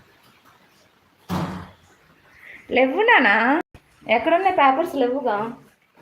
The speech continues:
అవన్నీ తీసుకొస్తున్నావు. ఏయ్, బాక్స్, బాక్స్ ఎక్కడికి? నిధి,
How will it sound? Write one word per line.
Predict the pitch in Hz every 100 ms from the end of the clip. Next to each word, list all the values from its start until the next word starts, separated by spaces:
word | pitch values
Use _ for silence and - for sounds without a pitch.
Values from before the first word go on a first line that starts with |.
| - _ _ _ - - - _ _ _ _ _ _ _ -
అవన్నీ | 254 330 381 466
తీసుకొస్తున్నావు. | 494 508 480 466 494 427 - 302 208 269
ఏయ్, | 480 494 480 - - - _ _ _
బాక్స్, | 202 415 415 640
బాక్స్ | 679 659 679 622
ఎక్కడికి? | 587 640 587 494 214 - 214
నిధి, | 277 339 679